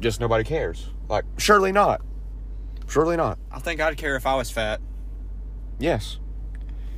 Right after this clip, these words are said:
Speaker 1: But I'm not gonna stand for it. I'm going to intervene. I will not tolerate this. Let's turn this light off. Thanks.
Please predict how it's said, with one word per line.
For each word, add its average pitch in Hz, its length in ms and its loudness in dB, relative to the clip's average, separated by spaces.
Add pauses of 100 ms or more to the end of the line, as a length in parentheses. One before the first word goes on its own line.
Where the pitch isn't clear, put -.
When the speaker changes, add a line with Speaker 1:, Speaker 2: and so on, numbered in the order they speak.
(240)
Speaker 1:
But 117 180 8 (100)
I'm 156 220 8
not 151 160 8
gonna 127 160 2
stand 123 300 2
for 87 180 2
it. - 80 0
I'm 131 100 4
going 156 140 4
to 135 80 -4
intervene. 107 360 -4 (520)
I 107 80 6
will 117 60 2
not 120 120 2
tolerate 104 340 -2
this. 95 220 -6 (640)
Let's 101 140 4
turn 113 120 4
this 73 160 0
light 80 160 4
off. 73 140 0 (3750)
Thanks. - 400 -6